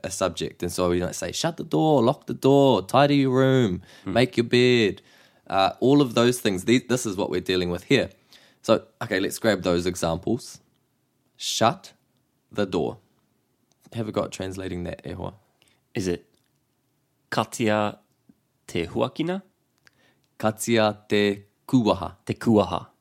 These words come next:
Speaker 1: Ai.
Speaker 2: Okay.
Speaker 1: But keep that word huakina and now say, "Open the door."
Speaker 2: Huakina te kuaha.
Speaker 1: <laughs>
Speaker 2: Ne?
Speaker 1: Koia, koia.
Speaker 2: Did I just say, "Shut the open"?
Speaker 1: Shut the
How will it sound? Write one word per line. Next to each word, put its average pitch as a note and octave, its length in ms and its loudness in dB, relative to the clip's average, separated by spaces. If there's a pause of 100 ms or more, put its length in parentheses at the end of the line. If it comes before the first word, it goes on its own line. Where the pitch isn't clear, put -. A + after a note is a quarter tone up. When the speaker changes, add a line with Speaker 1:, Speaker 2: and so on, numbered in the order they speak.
(120)
Speaker 1:
Ai. F2 300 -2 (160)
Speaker 2:
Okay. - 220 -20 (600)
Speaker 1:
But - 220 2
keep - 240 -2
that A#2 180 2
word A2 180 2
huakina G#2+ 600 0
and G2+ 180 0
now G#2 180 4
say, G2+ 300 -2
"Open A2 360 0
the F2+ 100 0
door." D2+ 260 -4 (640)
Speaker 2:
Huakina A#2 760 2
te A2 120 -4
kuaha. A2 920 0
Speaker 1:
<laughs> - 0 -
Speaker 2:
Ne? A2 220 -6 (1160)
Speaker 1:
Koia, A2+ 380 -4
koia. G#2+ 340 -2 (360)
Speaker 2:
Did G2 100 -4
I G2+ 80 0
just F#2+ 200 -6
say, F2+ 420 -4
"Shut - 280 0
the F#2+ 120 2
open"? G#2 280 2
Speaker 1:
Shut A#2 240 -4
the B2 140 -10